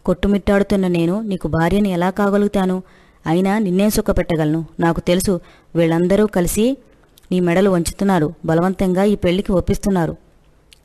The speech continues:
అతను హఠాత్తుగా లేచి నిలబడ్డాడు. "చాలు గాయత్రి, చాలు, ఇంకేం అనకు.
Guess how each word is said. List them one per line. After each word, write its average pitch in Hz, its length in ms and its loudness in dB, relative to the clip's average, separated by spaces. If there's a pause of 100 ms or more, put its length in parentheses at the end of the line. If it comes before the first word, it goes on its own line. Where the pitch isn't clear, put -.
అతను 175 340 0
హఠాత్తుగా 180 680 0
లేచి 190 260 0
నిలబడ్డాడు. 160 520 -2 (380)
"చాలు 175 180 2
గాయత్రి, 190 520 0 (140)
చాలు, 165 240 2 (360)
ఇంకేం 185 440 0
అనకు. 170 340 -4